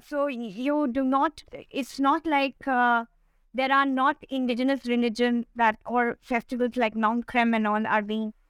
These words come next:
also observed. Now, now the thing is, uh, it's a different matter when it comes to, um,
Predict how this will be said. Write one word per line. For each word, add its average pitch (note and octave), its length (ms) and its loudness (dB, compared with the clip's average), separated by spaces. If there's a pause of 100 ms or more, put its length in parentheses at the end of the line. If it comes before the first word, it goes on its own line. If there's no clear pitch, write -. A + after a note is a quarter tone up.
(640)
also C#4+ 420 0
observed. G#3 600 -4 (440)
Now, C4 420 0 (220)
now C#4+ 180 4
the D4 120 -2
thing F4+ 260 -4
is, E4 260 -4 (480)
uh, C#4+ 420 2
it's D4 200 -6
a D#4+ 60 -2
different D#4+ 340 -4
matter C#4 260 2
when C#4+ 140 -2
it D4 120 -8
comes C4+ 280 0
to, C#4 320 -2 (320)
um, A#3 680 0